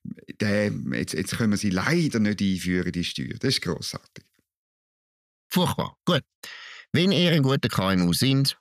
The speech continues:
Speaker 2: und Marketing wollt machen, und zwar ein bisschen besseres Marketing wollt machen, als die Befürworter von diesen Rahmenverträgen machen, dann wendet euch ans Büro Metzeler.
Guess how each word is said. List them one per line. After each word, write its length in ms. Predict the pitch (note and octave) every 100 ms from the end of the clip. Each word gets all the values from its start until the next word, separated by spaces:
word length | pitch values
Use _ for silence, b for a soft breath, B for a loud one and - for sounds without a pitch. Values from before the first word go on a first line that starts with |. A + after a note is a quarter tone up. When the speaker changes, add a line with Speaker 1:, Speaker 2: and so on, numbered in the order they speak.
| _
Speaker 2:
und 180 | G#2 G2
Marketing 640 | F#2+ A2 - G#2+ G#2 G2
wollt 160 | F2+ F#2
machen, 360 | G#2+ C#3 C#3 B2+
und 100 | A2+
zwar 180 | A2+
ein 60 | G2+
bisschen 260 | G2 F2+ -
besseres 360 | G#2 A2 G#2
Marketing 580 | G#2 F#2+ F#2 F#2 F#2 F2+
wollt 100 | F2
machen, 400 | E2+ F2+ - F2
als 160 | E2+ -
die 100 | E2
Befürworter 640 | D#2+ G2+ G#2 F#2+ E2 -
von 100 | F2
diesen 220 | D#2+ D#2 -
Rahmenverträgen 960 | A2 A2+ C3 C#3 C#3 - A2+ A2 G#2
machen, 320 | F#2+ G#2 G#2 - - _ _ _ _ _ _ _
dann 240 | G#2+ A2+ A#2+ B B
wendet 400 | D2+ G#2 A2 G2
euch 200 | F#2 F#2
ans 220 | D#2+ -
Büro 280 | - G#2 F#2
Metzeler. 440 | G#2+ B2 - A2